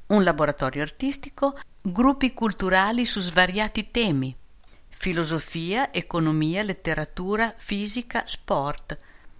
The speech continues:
corsi di lingue straniere, corsi per gli studenti internati che avevano dovuto abbandonare gli studi. Il diciannove luglio il comandante del campo, tenente colonnello Vicedomini, scriveva al comando dell'undicesimo corpo d'armata.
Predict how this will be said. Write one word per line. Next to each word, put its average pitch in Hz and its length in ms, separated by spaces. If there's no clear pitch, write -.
corsi 214 420
di 208 100
lingue 226 360
straniere, 196 760
corsi 226 400
per 190 200
gli 175 160
studenti 190 520
internati 175 720
che 202 140
avevano 175 340
dovuto 170 440
abbandonare 175 640
gli 233 160
studi. 139 520
Il 208 120
diciannove 202 480
luglio 311 300
il 214 80
comandante 190 680
del 165 180
campo, 233 640
tenente 185 480
colonnello 160 600
Vicedomini, 180 760
scriveva 190 760
al 196 180
comando 196 520
dell'undicesimo 208 880
corpo 180 420
d'armata. 165 680